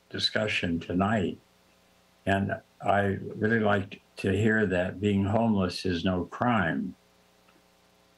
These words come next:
because I think some people have that mental outlook, uh, and it's not correct. Uh, I, I believe that w-, this is a,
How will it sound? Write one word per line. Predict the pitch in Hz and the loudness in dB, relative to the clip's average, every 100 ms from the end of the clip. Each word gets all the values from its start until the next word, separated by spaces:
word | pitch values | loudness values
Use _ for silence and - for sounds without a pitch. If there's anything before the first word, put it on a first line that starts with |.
| - | -8
because | - 104 107 | -2 0 2
I | 104 | 0
think | 101 117 113 - | 0 -4 -4 -2
some | - 113 | -2 -2
people | 113 104 101 98 | -2 -4 -2 -2
have | 98 104 95 | 0 0 0
that | 98 95 - - _ _ _ _ _ _ _ _ _ - | 0 0 -2 -10 _ _ _ _ _ _ _ _ _ -10
mental | 123 95 107 101 92 85 87 - _ _ _ _ _ _ _ - | -4 0 0 2 0 0 -2 -8 _ _ _ _ _ _ _ -4
outlook, | 104 110 110 87 82 87 - - _ - 180 - - - | 0 0 0 -2 -4 -8 -18 -20 _ -14 -12 -12 -10 -4
uh, | 87 - - - _ _ _ _ _ _ | -2 -2 -6 -12 _ _ _ _ _ _
and | 113 104 | -2 0
it's | 92 - | 0 0
not | 110 117 - _ _ _ _ - - | 0 0 -4 _ _ _ _ -20 -6
correct. | - 101 110 104 - - - 151 107 - - | 0 4 4 2 -6 -20 -20 -16 -14 -12 -4
Uh, | 95 92 95 101 104 - - | -2 0 -2 -4 -6 -6 -10
I, | 104 101 - | -10 -6 -2
I | 110 | 0
believe | 95 104 117 123 98 | 2 2 4 2 0
that | 95 - | -4 -4
w-, | 98 101 - | -4 -6 -4
this | 104 - | -2 0
is | 98 90 | -2 -2
a, | 92 85 | -2 -4